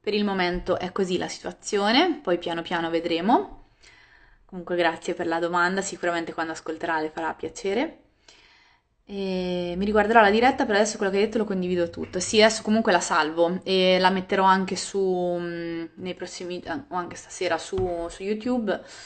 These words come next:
così chi preferisce la guarda da lì, perché io non so voi, ma io odio il player di Instagram, perché ogni volta che, eh, si esce un attimo ricomincia da capo, <laughs> è veramente scomodissimo.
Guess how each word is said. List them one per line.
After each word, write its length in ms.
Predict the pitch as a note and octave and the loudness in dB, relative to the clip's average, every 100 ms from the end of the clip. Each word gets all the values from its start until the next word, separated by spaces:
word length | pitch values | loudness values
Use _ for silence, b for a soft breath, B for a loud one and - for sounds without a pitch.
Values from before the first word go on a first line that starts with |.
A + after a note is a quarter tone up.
| B | B
così 260 | B F3+ E3+ | B -14 -14
chi 140 | - | -16
preferisce 480 | - D#3+ F3 E3 - | -14 -8 -4 -4 -6
la 120 | E3 | -6
guarda 280 | E3 E3 E3 | -4 -4 -4
da 120 | E3 | -2
lì, 180 | F#3 D4 | 0 0
perché 600 | - - - - F3+ - - | -2 -10 -8 -2 -2 -2 0
io 240 | C4+ C4 | 4 4
non 180 | G#3 G3+ | 4 2
so 140 | A3+ | 4
voi, 180 | A3 B3 | 6 6
ma 140 | A3+ | 6
io 200 | G3+ A#3 A3 | 8 8 8
odio 480 | G3 G3+ G3+ A3 - | 8 6 6 6 6
il 140 | G#3 | 2
player 460 | - G#3 G3+ G#3 G3 | -2 0 4 6 4
di 160 | G3+ G#3+ | 2 2
Instagram, 420 | G#3+ A#3 A#3 A3 | 4 6 8 6
perché 180 | F#3+ F#3 | 4 2
ogni 180 | G3+ | 2
volta 360 | G#3+ A3 G3 G3 | 8 8 8 2
che, 520 | G#3+ G3+ F#3 F3 F3 | 4 6 6 6 6
eh, 20 | |
si 220 | F3 - A3+ | 4 4 6
esce 260 | G#3+ G#3+ | 6 4
un 80 | B3 | 8
attimo 380 | A3 G3+ A#3 A3 | 8 8 2 2
ricomincia 420 | G#3 G3+ F3+ - | 2 0 -4 -2
da 140 | F#3 - | 0 2
capo, 300 | - - G#3 | 0 0 -4
<laughs> 320 | - - - | -8 -12 -10
è 60 | G3 | 2
veramente 420 | A#3 G#3+ G#3+ G#3+ | 6 6 4 0
scomodissimo. 800 | - G#3 G3 G3 G3 - A#3 | -2 -2 -2 -2 -4 -4 -2